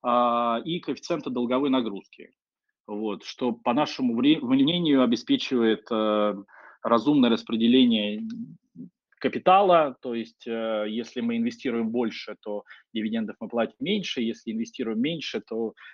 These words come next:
соответственно, дивидендов платим больше. В принципе, наш подход предполагает, что мы распределяем практически все денежные средства, которые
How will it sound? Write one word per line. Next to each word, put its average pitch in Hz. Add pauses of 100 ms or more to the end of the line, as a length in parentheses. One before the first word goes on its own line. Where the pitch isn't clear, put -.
соответственно, 120
дивидендов 117
платим 110
больше. 156
В -
принципе, -
наш - (140)
подход 156 (540)
предполагает, 131
что -
мы 120
распределяем 117
практически -
все 139
денежные 110
средства, 147
которые 107